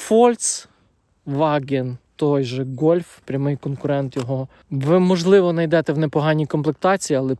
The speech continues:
просто з кінським пробігом, просто з захмарним пробігом. І тут вже потрібно вам обирати.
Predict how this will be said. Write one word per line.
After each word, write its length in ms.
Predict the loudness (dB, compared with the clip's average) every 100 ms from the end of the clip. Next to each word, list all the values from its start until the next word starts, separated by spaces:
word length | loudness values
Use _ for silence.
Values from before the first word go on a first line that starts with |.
| _
просто 420 | -4 -2 -2 -4 -4
з 240 | -4 -6 -8 -4
кінським 560 | 4 4 4 -2 -6
пробігом, 540 | -4 -4 -4 -6 -6 -4
просто 460 | -2 -2 -2 -4 -4 _
з 60 | -4
захмарним 680 | 0 2 2 2 2 0 -4
пробігом. 520 | -4 -4 -4 -6 -12 _ _ -20 _ _ _ -8
І 80 |
тут 160 | -2 0
вже 140 | 0
потрібно 480 | -2 -2 -2 0 0
вам 420 | 2 2 2 0
обирати. 600 | -2 0 0 -2 -6 -16